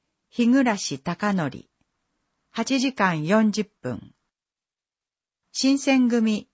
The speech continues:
二番隊長として名を馳せた長倉新八。世は明治となり、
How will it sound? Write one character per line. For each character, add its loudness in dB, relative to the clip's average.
二 0
番 2
隊 0
長 -2
と -4
し -8
て -4
名 0
を 0
馳 -6
せ -6
た -6
長 0
倉 -2
新 -4
八。 -8
世 2
は 0
明 2
治 -6
と -4
な -4
り、 -12